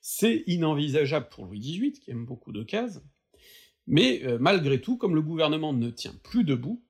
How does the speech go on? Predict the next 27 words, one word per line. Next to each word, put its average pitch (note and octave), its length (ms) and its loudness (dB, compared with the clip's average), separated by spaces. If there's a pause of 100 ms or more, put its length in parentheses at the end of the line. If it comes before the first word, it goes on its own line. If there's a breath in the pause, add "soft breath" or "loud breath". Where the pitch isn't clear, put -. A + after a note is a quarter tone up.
(300)
fin - 260 2
mille C#3+ 200 6
huit B2 100 -2
cent C3+ 180 -4
dix-huit, A#2 560 -10
Richelieu A#2 580 -2
remet F3+ 340 2
la C#3+ 120 2
démission A#2+ 380 -2
du C#3+ 100 -2
gouvernement A#2 520 -6
et F#3+ 60 0
commence E3+ 360 -6
à D#3 40 -4
en C3+ 60 -4
préparer B2+ 360 -8
un C3 160 -2
autre. - 280 -14 (720 soft breath)
Manque B3 180 6
de A#3+ 40 4
bol G#3 180 4
pour G3+ 160 -2
lui, C4+ 140 2
il G3+ 100 0
n'y G#3+ 100 0
arrive A3 280 -2
pas. C3+ 240 -10